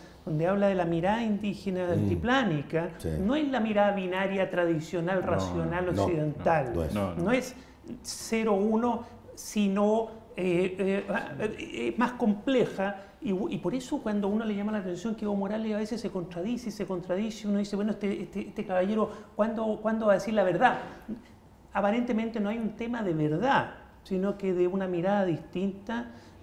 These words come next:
Speaker 1: sobre la realidad, sobre el entorno, sobre sus propios, eh, desafíos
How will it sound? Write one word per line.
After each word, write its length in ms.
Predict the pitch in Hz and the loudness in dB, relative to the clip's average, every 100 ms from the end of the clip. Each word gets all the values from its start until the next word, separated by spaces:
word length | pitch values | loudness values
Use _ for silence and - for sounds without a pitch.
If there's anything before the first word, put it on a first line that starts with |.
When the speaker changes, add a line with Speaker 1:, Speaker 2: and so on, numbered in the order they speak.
| - | -16
Speaker 1:
sobre 400 | - 190 180 170 | -6 0 2 4
la 140 | 170 147 | 2 2
realidad, 540 | 139 131 151 208 220 | -2 -4 2 2 2
sobre 280 | - 160 143 | 0 -4 -2
el 80 | 127 | -6
entorno, 640 | 123 208 214 208 214 208 | -6 0 2 2 0 -2
sobre 400 | - 185 156 151 | -4 -4 -2 -2
sus 200 | 151 160 | -4 -10
propios, 440 | - 185 190 170 - - - - | -6 -4 -2 -2 -4 -12 -14 -8
eh, 540 | - 147 135 135 135 151 | -4 -2 -2 -2 -4 -6
desafíos 540 | 147 - - 170 139 | -6 -6 -6 -2 -2